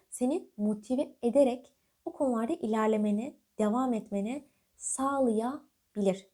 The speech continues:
diyor. Benim senin için söyleyeceklerim bu şekilde. Eğer hala kanala abone değilsen abone olmayı, beğen tuşuna basmayı, yorum yapmayı unutma. Kendine iyi bak.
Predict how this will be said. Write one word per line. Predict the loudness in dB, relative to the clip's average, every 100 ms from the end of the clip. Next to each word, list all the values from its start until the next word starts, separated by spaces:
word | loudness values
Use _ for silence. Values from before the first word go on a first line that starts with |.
| _
diyor. | -4 -4 -6 _ _ _ 2
Benim | 4 4
senin | 4 2
için | 2 2
söyleyeceklerim | 4 6 4 2 0
bu |
şekilde. | -2 -2 0
Eğer | 4 6 4
hala | 2 4 4
kanala | 2 2 4
abone | 4 4 4
değilsen | 2 2 2
abone | 4 4 4
olmayı, | 2 -2 -2 0
beğen | 2 0
tuşuna | -2 -2
basmayı, | -2 -2 2
yorum | 4 4
yapmayı | 2 -4 -8
unutma. | -8
Kendine | -4 -2 2 4
iyi | 4
bak. | 4 0